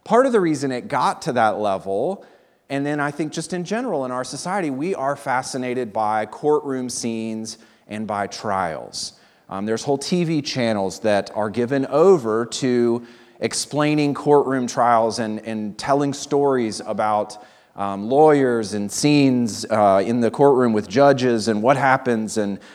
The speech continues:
uncovering evidence and all of that. And I think at least, there's a lot of reasons for our interest in that, but at least one of the reasons for that is because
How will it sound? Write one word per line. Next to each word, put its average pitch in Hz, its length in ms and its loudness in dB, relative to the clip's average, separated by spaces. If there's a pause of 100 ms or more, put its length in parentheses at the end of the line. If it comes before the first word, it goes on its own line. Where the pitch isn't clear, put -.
(100)
uncovering 135 560 4
evidence 120 500 0
and 117 120 0
all 170 360 4
of 98 140 -4
that. 64 320 -10 (360)
And 165 140 0
I 185 60 4
think 254 240 0
at 196 120 4
least, 165 240 2
there's 180 140 -2
a 202 40 2
lot 254 200 4
of 202 80 2
reasons 139 380 0
for 143 120 -2
our 123 140 2
interest 131 460 -6
in 101 140 -6
that, 113 200 -4
but 165 80 -2
at 175 100 -2
least 240 220 0
one 170 300 -2
of 202 100 -2
the 156 100 2
reasons 117 440 2
for 127 260 0
that 107 220 2
is 120 100 -4
because 156 480 2